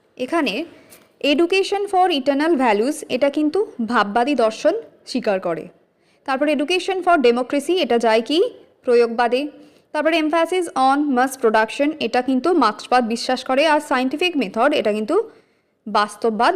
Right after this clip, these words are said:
বিশ্বাস করে। তাহলে এটা বোঝা গেল? তো এটা একটুখানি তোমরা দেখে নেবে যে, আহ, education for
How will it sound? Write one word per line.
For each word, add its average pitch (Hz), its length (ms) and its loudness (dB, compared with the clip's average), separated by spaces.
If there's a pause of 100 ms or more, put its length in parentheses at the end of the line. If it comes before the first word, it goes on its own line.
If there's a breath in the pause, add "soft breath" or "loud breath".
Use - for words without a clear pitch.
বিশ্বাস 190 360 -4
করে। 196 160 -4
তাহলে 254 280 2
এটা 262 160 0
বোঝা 277 220 0
গেল? 403 280 -2 (440 loud breath)
তো 208 320 -2
এটা 254 220 0
একটুখানি 294 380 0
তোমরা 285 200 0
দেখে 277 240 0
নেবে 262 220 0
যে, 254 160 -2
আহ, 214 640 -4
education 233 440 -2
for 247 100 -4